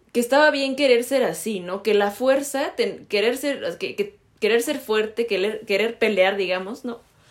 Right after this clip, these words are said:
No es algo masculino y es femenino y está completamente bien. Y que esa fuerza, que, o sea, no sé por qué la fuerza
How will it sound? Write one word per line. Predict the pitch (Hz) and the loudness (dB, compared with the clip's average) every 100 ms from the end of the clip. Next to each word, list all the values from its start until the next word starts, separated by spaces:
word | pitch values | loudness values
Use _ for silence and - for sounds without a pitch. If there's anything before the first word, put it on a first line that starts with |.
| _ _ _ _ _ _ _ _ _ _ _ _ | _ _ _ _ _ _ _ _ _ _ _ _
No | 226 247 330 | 0 2 2
es | 349 330 | -2 2
algo | 254 233 220 | 4 4 2
masculino | 208 202 - 190 190 202 | -4 -6 -4 -4 -2 -2
y | 208 | 0
es | 214 | 0
femenino | 240 226 190 185 190 190 | 2 0 0 -2 -4 -2
y | 240 | -2
está | 202 220 | -2 -4
completamente | 214 226 226 220 226 220 220 220 | -4 -2 -2 0 0 -2 0 0
bien. | 226 269 269 - _ _ _ _ _ _ _ _ _ _ - | 0 -2 -6 -10 _ _ _ _ _ _ _ _ _ _ -6
Y | 214 | 0
que | 214 | 0
esa | 214 262 | 0 -2
fuerza, | 254 240 254 269 254 | 2 2 4 2 2
que, | - - | -2 -4
o | 208 | 0
sea, | 233 | 2
no | 233 262 | 2 0
sé | 302 | -2
por | 262 - | -2 0
qué | 247 | 2
la | 254 254 | 2 0
fuerza | 247 247 247 - 262 | 2 2 2 -2 -4